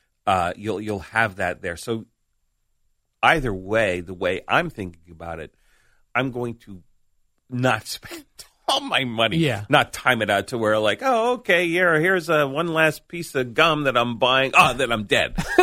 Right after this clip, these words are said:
Speaker 1: You know,
Speaker 2: <laughs>
Speaker 1: it's not gonna
Speaker 2: I'm out of
Speaker 1: happen.
Speaker 2: money.
Speaker 1: <laughs> Yeah, right. It's not gonna happen that way. So, uh, no matter what, I'll have hopefully some, you know, maybe, what, a couple of hundred thousand dollars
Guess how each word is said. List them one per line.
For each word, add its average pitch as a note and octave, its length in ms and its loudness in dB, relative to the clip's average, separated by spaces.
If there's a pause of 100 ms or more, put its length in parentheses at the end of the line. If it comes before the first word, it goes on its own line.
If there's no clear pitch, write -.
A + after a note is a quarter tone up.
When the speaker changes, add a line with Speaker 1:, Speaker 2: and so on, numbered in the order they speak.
(140)
Speaker 1:
You F#3 80 2
know, C#3+ 160 6
Speaker 2:
<laughs> - 0 -
Speaker 1:
it's - 340 -4
not G3 120 4
gonna D3 140 8
Speaker 2:
I'm B2+ 60 4
out B2+ 80 6
of G3+ 140 4
Speaker 1:
happen. - 20 0
Speaker 2:
money. D#3+ 280 2 (180)
Speaker 1:
<laughs> - 160 -8
Yeah, F3+ 320 4 (280)
right. A2 260 2 (220)
It's E3+ 180 -2
not F#3 140 0
gonna C3+ 120 0
happen B2+ 440 -8
that E2+ 160 -2
way. D2 160 -4
So, A#2+ 360 -4 (120)
uh, - 80 -4 (180)
no C#3 180 -2
matter C3 320 2
what, A#2 380 2
I'll G#2 220 2
have E2+ 520 -2 (440)
hopefully F#2 920 -4 (300)
some, F2+ 640 -4 (420)
you F2+ 140 -14
know, E2 340 -10 (240)
maybe, G2 520 -6
what, E2+ 200 -2
a F2 40 -16
couple - 340 -12
of - 60 -10
hundred G2 380 -8
thousand F2 440 -2
dollars D#2 600 -4